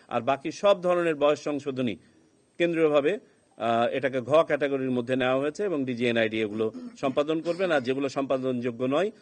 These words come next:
তাৎক্ষণিকভাবে সেগুলোকে রিজেক্ট করে দিবেন। রাজনৈতিক বক্তব্যের ব্যাপারে, আহ, আপনারা জানেন, ওই সময় তারা বলে গেছেন। আমাদের অবস্থান হচ্ছে, আইন যাদেরকে পারমিট করবে, তারা ভোটে অংশগ্রহণ করবেন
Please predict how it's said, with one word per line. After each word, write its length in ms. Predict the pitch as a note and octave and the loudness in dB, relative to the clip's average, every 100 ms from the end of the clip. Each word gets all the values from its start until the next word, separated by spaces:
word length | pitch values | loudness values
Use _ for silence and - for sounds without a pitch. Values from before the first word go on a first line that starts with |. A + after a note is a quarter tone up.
| _ | _
তাৎক্ষণিকভাবে 580 | C3+ B2 C#3 B2 A#2+ A#2 | -4 -4 -4 -2 -2 -4
সেগুলোকে 400 | A2+ G#2+ G#2+ D3+ | -4 -6 -6 -6
রিজেক্ট 300 | B2 F#2 - | -6 -8 -10
করে 180 | G2+ F#2 | -8 -8
দিবেন। 220 | F2+ E2 - | -8 -12 2
রাজনৈতিক 520 | D3+ D#3 F3 F3 F3 | 4 4 2 0 0
বক্তব্যের 480 | E3 D#3+ F3+ F#3 F3 | 0 0 -2 -2 0
ব্যাপারে, 460 | C3 C#3 D#3 E3 | 0 2 4 4
আহ, 300 | E3 C#3 B2+ - | 2 4 2 2
আপনারা 360 | C3 C#3+ C#3+ | 0 2 2
জানেন, 320 | C#3 C3 E3+ A3+ | 4 2 2 0
ওই 100 | D#3+ | -2
সময় 260 | D#3+ D3+ | -2 0
তারা 220 | D3 C#3 | 2 2
বলে 240 | C#3+ C3 C3 | 2 0 0
গেছেন। 340 | C3+ G3 A#3+ | -2 -4 -6
আমাদের 400 | A#3 C3 D#3+ G3 | -2 0 0 2
অবস্থান 360 | E3+ D#3+ G3 F#3+ | 0 0 -4 -4
হচ্ছে, 360 | F3+ A3 A3 | -4 -2 -2
আইন 440 | - - D3 E3 D#3+ | 0 -2 0 0 -2
যাদেরকে 520 | - C3+ C#3+ D3+ D#3 | -6 0 0 0 -4
পারমিট 340 | D#3 C#3 C#3+ | -2 -2 -4
করবে, 220 | C#3 D#3+ F#3 | -6 -6 -4
তারা 340 | D#3 C#3+ C#3 - | -2 0 -2 -6
ভোটে 220 | A#2+ C#3+ | -8 -6
অংশগ্রহণ 420 | D3 D3 D3+ D#3 | -6 -8 -8 -8
করবেন 340 | D3+ D#3+ E3+ | -6 -8 -8